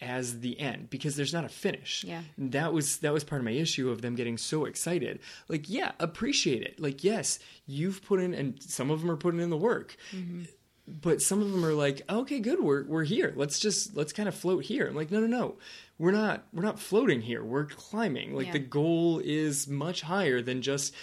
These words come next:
Speaker 1: kinda hanging out here 'cause that's good enough." Good enough isn't.
Speaker 2: Right. And, and like you said,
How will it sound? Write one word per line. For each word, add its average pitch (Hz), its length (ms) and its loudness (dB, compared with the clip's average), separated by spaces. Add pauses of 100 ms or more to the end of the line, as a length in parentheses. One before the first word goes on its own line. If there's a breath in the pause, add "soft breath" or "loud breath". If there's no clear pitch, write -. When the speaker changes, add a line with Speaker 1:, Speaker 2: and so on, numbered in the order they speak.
Speaker 1:
kinda 143 300 -2
hanging 151 300 -2
out 151 120 -2
here 170 180 -2
'cause 113 240 -4
that's 123 280 -6
good 135 240 0
enough." 135 500 -2 (320 loud breath)
Good 147 140 0
enough 185 240 0
isn't. 160 440 2
Speaker 2:
Right. 175 320 -8 (280 loud breath)
And, 226 200 2
and 233 220 2
like 240 220 4
you 220 60 0
said, 202 420 0